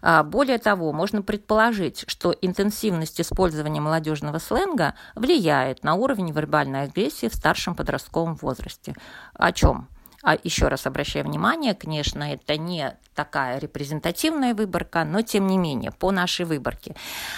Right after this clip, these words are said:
Чем интенсивнее использование молодёжного сленга, тем выше уровень вербальной агрессии у старших подростков. Для того, чтобы проверить гипотезы, мы применили качественный анализ результатов диагностики, который показал,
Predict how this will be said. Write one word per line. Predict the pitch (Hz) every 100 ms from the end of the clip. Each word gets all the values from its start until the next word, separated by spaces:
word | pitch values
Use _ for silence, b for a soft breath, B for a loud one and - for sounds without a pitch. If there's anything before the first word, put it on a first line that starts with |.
| B B 175
Чем | - 277
интенсивнее | 254 240 240 - 262 254 196 175
использование | 175 185 190 170 160
молодёжного | 156 156 156 151 143 139 147
сленга, | - 240 370 277 165
тем | - 240 277
выше | 196 247 180
уровень | 175 220 208 170
вербальной | 143 147 170 175 156
агрессии | 143 165 - 143
у |
старших | - - 156 - -
подростков. | 143 143 117 - - - - B B
Для | - 202
того, | 247 233
чтобы | - 214
проверить | 226 240 330 277 -
гипотезы, | 175 - 165 156 147 139 139 139 135 135
мы | - 233
применили | 170 165 156 143
качественный | - 139 - 156 185
анализ | 254 330 302 247
результатов | 220 208 202 196 - 170
диагностики, | 175 165 165 165 - 139 143
который | - 147 190 185 151
показал, | - - 156 170 233 294